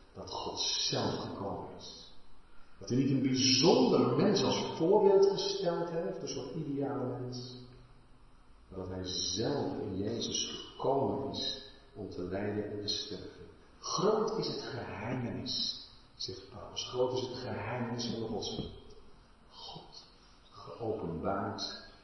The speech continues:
in het vlees. Daarom dus wording. Maar ik heb er gezegd ook vleeswording. Dat is een beetje een raar woord natuurlijk. We kennen het misschien ook als incarnatie. Dat woord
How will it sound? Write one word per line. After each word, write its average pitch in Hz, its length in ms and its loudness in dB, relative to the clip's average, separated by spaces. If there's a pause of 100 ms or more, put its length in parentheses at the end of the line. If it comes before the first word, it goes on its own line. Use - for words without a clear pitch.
(300)
in 104 180 -6
het 101 120 -8
vlees. 80 640 -8
Daarom 123 340 2
dus - 480 -2 (160)
wording. 90 340 2 (520)
Maar 160 140 4
ik - 80 4
heb 220 120 4
er 214 60 6
gezegd 214 380 4
ook 233 460 4
vleeswording. - 1600 6 (640)
Dat 131 100 -2
is - 0 -
een 143 80 6
beetje 147 200 8
een - 60 8
raar 131 260 6
woord - 140 6
natuurlijk. - 440 0 (680)
We 139 120 -8
kennen 156 200 0
het 143 100 2
misschien 143 360 0
ook 139 200 4 (800)
als 123 460 -2
incarnatie. 123 1300 0
Dat 95 100 -6
woord 113 220 0